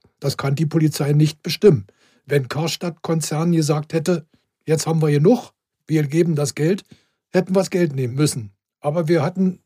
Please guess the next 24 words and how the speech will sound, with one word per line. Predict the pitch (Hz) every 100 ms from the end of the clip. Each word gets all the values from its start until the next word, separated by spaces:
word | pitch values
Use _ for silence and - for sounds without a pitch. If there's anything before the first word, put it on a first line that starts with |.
| _
mit | 147 208 - - -
dem | 147
Konzern | 143 156 - 156 175
zusammen | 151 139 143 -
abgesprochen, | 151 160 160 160 170 151 - - - _
eins | - 143 -
Komma | 147 147
vier | 156 156
Millionen | 151 143 156 147
sind | 143 139
ja | 131
nur | 131
auch | 156 -
kein | 160
Pappenspiel. | 143 151 190 143 170 160 147 - _ _
Lasst | 135 156 -
uns | 160 151 -
das | 147 143
nicht | 175 180
machen. | 180 160 190 165 -
Wenn | 117 165 247
er | 214
an | 156 160
die | 156 143 123